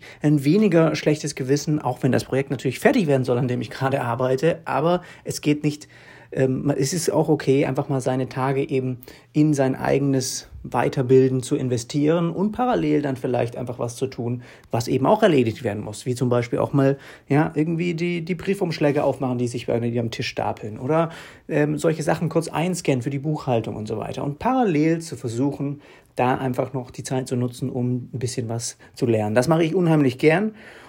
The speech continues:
und ja, dann saß ich eben auch gerade mal auf dem Boden und hab ein paar <laughs> Schrauben aufgesammelt, die Theo gestern, nicht heute, gestern eben rum-,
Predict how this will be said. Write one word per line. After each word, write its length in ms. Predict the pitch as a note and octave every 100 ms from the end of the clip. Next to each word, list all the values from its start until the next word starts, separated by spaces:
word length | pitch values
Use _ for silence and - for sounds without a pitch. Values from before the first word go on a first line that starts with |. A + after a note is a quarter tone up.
| - _
und 560 | D3+ D3+ D3+ D3+ - - _ _ -
ja, 260 | E3 C#3 A#2+
dann 160 | B2
saß 220 | B2+ D#3
ich 120 | D#3 A#2
eben 180 | B2
auch 140 | B2+ B2
gerade 240 | - A#2
mal 160 | A#2+ A2+
auf 120 | A#2
dem 80 | A#2+
Boden 280 | A#2+ B2 A#2+
und 160 | A2+
hab 260 | A#2+ - -
ein 220 | A2+ B2
paar 200 | - -
<laughs> 0 |
Schrauben 500 | - C3+ A#2+ - C#3+
aufgesammelt, 840 | - - - E3+ B2 C#3+ D3 D3 - - - - -
die 120 | C3
Theo 380 | C3+ C3+ C3+ B2
gestern, 480 | D#3 F#3+ C#3+ C3
nicht 180 | C#3 F#3
heute, 460 | C#3+ D#3+ D#3+ A#2+ C3
gestern 340 | C#3 D3+ C#3
eben 240 | C3 C3 C3
rum-, 240 | D3 F3